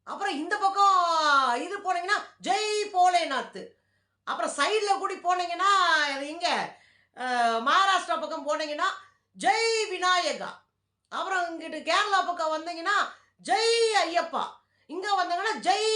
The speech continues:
முருகன், இங்க வாயில மிதிச்சிருவோம். வெற்றிவேல் வீரவேல். என்ன நாடகம்? உங்க நாடகத்துக்கு நாங்க தான் கிடைச்சோமா? உங்க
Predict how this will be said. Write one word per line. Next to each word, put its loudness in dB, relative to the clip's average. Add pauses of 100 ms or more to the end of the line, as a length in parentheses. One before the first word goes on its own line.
முருகன், -4
இங்க -10
வாயில 0
மிதிச்சிருவோம். -10 (360)
வெற்றிவேல் -2
வீரவேல். -4 (280)
என்ன -12 (200)
நாடகம்? 0 (440)
உங்க -4
நாடகத்துக்கு 0
நாங்க 0
தான் -2
கிடைச்சோமா? -8 (640)
உங்க 0